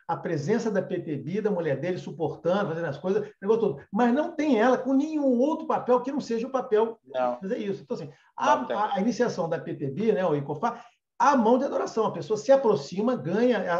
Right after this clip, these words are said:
Speaker 1: a cobertura do culto, né, vai atuar ali dentro ali, mas não é uma iniciação, ou seja, não é um processo
Speaker 2: Não.
Speaker 1: iniciático como a gente passou, a gente sabe que é o processo, né? A gente viu o processo.
Speaker 2: É, isso, e, e aí, e aí a mulher recebe dois iquins, que isso aí é representação de, de, dos dois Odus matriz, né?
Speaker 1: Sim.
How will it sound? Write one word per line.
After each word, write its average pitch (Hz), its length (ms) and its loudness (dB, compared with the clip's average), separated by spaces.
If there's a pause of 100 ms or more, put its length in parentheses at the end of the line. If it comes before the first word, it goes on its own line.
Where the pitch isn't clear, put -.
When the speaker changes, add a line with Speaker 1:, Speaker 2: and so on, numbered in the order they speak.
Speaker 1:
a - 40 -10
cobertura 202 500 0
do 151 160 -4
culto, 208 320 -6
né, 156 100 -4
vai 165 140 0
atuar 175 300 2
ali 165 140 -4
dentro 160 300 -4
ali, 180 240 -4 (260)
mas 226 300 2
não 262 240 6
é 202 80 0
uma 214 140 0
iniciação, 220 560 0
ou 139 60 -4
seja, 139 220 -4
não 196 160 2
é 165 80 4
um 165 40 4
processo 120 320 0
Speaker 2:
Não. 95 80 -4
Speaker 1:
iniciático 196 360 -4
como - 80 -8
a - 40 -4
gente 269 120 0
passou, 190 280 2
a - 20 6
gente 143 140 -2
sabe 220 180 2
que 214 60 -2
é - 20 0
o 185 60 -2
processo, 147 480 -4
né? 156 80 -8
A 123 60 -6
gente 123 140 -14
viu 196 120 -6
o 202 40 -8
processo. 147 300 -2
Speaker 2:
É, 120 200 6
isso, 117 200 -2 (140)
e, 160 340 -4
e 165 80 2
aí, 165 420 6
e 165 120 0
aí 151 260 2
a 180 40 -2
mulher 156 260 2
recebe 143 340 -4
dois 143 220 -8
iquins, 196 420 -6
que - 140 -4
isso - 160 0
aí 143 100 4
é 139 80 4
representação 131 840 -2
de, 113 340 -8
de, 110 280 -12
dos 110 200 -8
dois 120 240 -2
Odus 113 260 -4
matriz, 160 800 -4
né? 113 260 -6
Speaker 1:
Sim. 143 240 -12